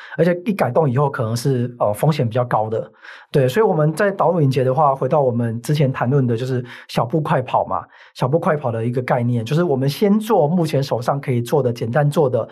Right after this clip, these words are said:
拿小团队来试，拿小事情来试，拿一些小专案来试。当我们团队的默契慢慢改变，或是说等到我们集体有一个共识说，诶，我们目前的绩效考核的制度也许不适合哦，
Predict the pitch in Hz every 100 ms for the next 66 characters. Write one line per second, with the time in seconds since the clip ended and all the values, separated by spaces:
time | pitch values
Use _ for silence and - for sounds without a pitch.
0 | - - 143 147 127 123 127 160 139 123
1 | - 147 123 131 143 120 147 123 123 120
2 | - 120 - - - 135 185 190 110 147
3 | 139 117 117 131 117 - - - _ -
4 | 214 190 165 165 - 143 160 202 156 165
5 | 175 170 165 165 160 151 113 117 151 156
6 | 160 165 160 151 151 170 135 147 147 151
7 | 135 120 131 127 156 143 147 139 143 143
8 | - - - 202 240 - - 147 135 151
9 | 240 240 151 147 147 156 165 147 117 120
10 | 123 120 147 143 127 143 147 120 123 -
11 | 139 117 107 104 104